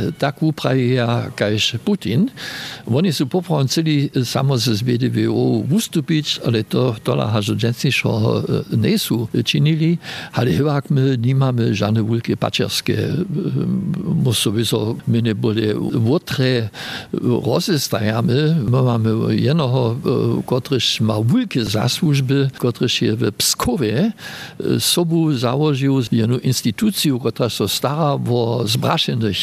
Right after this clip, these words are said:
e, ľudí. E, to je, myslím, na celú Rusku rozšírené. V niektorých miestach, e, sú nastali také inštitúcie, ktoré sú o zbrašených, e, ľudí starajú. Tun mianuje na przykład Putina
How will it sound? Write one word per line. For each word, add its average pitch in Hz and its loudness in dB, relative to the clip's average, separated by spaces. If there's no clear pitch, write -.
e, - 2
ľudí. 113 2
E, - -4
to - 0
je, 131 2
myslím, 120 0
na 104 2
celú 135 0
Rusku 156 0
rozšírené. 135 2
V 113 2
niektorých 131 0
miestach, 143 0
e, 120 2
sú 135 0
nastali 123 0
také 110 0
inštitúcie, 135 0
ktoré 120 0
sú - 0
o 104 2
zbrašených, 113 0
e, - 2
ľudí 120 2
starajú. 143 0
Tun 202 2
mianuje 143 2
na 127 0
przykład 123 0
Putina 139 0